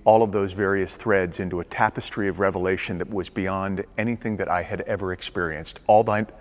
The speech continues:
all that I know is that something happened. I felt unsettlingly and strangely close to the divine in those moments of worship. I felt as though I knew who Jesus was, and Jesus knew who I was,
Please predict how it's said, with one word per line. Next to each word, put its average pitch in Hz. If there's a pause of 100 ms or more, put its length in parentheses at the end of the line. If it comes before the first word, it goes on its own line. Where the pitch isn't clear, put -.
(220)
all 107
that 107
I 101
know 98
is 82
that -
something 90
happened. 82 (2250)
I 101
felt 107
unsettlingly 117 (200)
and 85
strangely 104
close 98
to 107
the 87
divine 80 (260)
in 92
those 80
moments 85
of 78
worship. 73 (1400)
I 110
felt 127
as 110
though 101
I 101
knew 113
who 110
Jesus 120
was, 151 (180)
and 90
Jesus 120
knew 110
who 104
I 110
was, 120